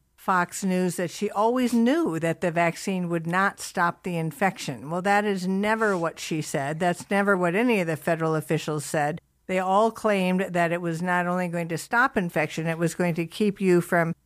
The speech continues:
infecting grandmother. And now we know, of course, it doesn't even stop transmission. So you have all these lies. And the interesting thing is that the health officials know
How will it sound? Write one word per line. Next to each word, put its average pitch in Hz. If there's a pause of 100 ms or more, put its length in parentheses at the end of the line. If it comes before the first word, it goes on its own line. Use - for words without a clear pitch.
(160)
infecting 185
grandmother. 175
And 170
now 208
we 196
know, 175
of 180
course, 175
it 180
doesn't 180
even 175
stop 160
transmission. 180
So -
you 190
have 294
all 226
these 190
lies. 185 (280)
And 214
the 233
interesting 269
thing 220
is 190
that 180
the 185
health 202
officials 175
know 175